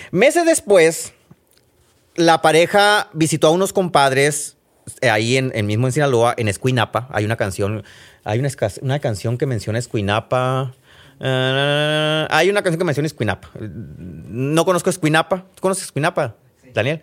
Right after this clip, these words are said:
Speaker 1: Es que Daniel es de Sinaloa, el productor. Y ahí Jacinta los vio preparar unos camarones en aguachile a sus compadres.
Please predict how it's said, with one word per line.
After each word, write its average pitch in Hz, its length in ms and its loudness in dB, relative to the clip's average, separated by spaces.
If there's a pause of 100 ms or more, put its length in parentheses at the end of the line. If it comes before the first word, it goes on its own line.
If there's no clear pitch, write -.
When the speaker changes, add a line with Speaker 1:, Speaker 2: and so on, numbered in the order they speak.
(160)
Speaker 1:
Es 113 120 -2
que 131 60 -2
Daniel 104 220 0
es 113 60 2
de 127 60 0
Sinaloa, 92 320 0
el 95 60 0
productor. 90 400 -6 (1200)
Y 170 160 4
ahí 180 180 6
Jacinta 170 840 2
los 160 340 4
vio 156 220 2
preparar 151 800 2 (480)
unos 170 200 0
camarones 120 400 2
en 135 60 2
aguachile 143 520 0
a 113 100 -2
sus 101 120 -4
compadres. 143 540 -2